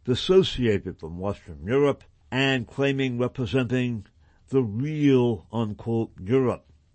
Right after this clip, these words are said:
Krzysztof Szydlewski, chief of the Polish president's cabinet and an advisor for international affairs, for instance, described the intermarium as a Polish answer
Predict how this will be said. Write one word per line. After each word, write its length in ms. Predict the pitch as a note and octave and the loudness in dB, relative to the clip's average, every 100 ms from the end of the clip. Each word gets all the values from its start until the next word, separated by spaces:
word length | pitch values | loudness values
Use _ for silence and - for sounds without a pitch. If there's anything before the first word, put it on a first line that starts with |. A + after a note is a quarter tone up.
| _ _ _ _ _ _ | _ _ _ _ _ _
Krzysztof 540 | - G3+ - F3+ D#3+ - _ _ - | 2 2 2 0 0 -2 _ _ -2
Szydlewski, 720 | C3+ F#2 D3+ C#3+ - F#2 - _ - _ _ _ - | 0 2 0 -2 -8 -12 -14 _ -20 _ _ _ 0
chief 260 | D3+ C3 - | 2 2 -2
of 120 | G#2+ | -6
the 80 | G#2 | -4
Polish 460 | - C3 C3 - - _ _ | 0 0 0 -2 -14 _ _
president's 580 | C#3+ B2+ C3 B2 G#2 - - - | -2 0 0 -2 -4 -12 -20 -4
cabinet 440 | B2+ B2+ A#2+ B3 - _ _ _ | 0 0 0 -4 -6 _ _ _
and 260 | B2+ B2+ A2+ | -2 0 0
an 120 | A#2 | -4
advisor 600 | G#2+ E2+ C3+ D#3+ D#3+ D#3 | -4 -2 0 0 0 -4
for 120 | - | -6
international 720 | - A#2+ A#2+ A2+ A#2 - F2 | -8 -6 -4 -4 -4 -6 -12
affairs, 400 | E2 - C#3+ C#3+ - _ | -12 -2 0 0 -2 _
for 140 | C#3 | -8
instance, 540 | D#3 C3 - D3 B2 - _ - _ | -6 -6 -6 -6 -6 -16 _ -20 _
described 720 | B2+ B2+ - E3+ F3 E3+ D3 - _ _ _ - | -8 -8 -4 -2 2 0 -2 -10 _ _ _ -12
the 100 | B2 | -6
intermarium 880 | E3 D3+ E3+ D3 D3 D3 C#3+ C3+ - _ | -4 -2 -2 0 2 2 0 -2 -8 _
as 180 | A2+ - - | -8 -6 -6
a 80 | |
Polish 720 | A2+ - E3 E3+ F3 D3+ - - _ _ - | -6 -4 -2 2 2 0 -4 -18 _ _ -2
answer 560 | B2+ B2 - C3 A2+ | -2 0 -2 -2 -2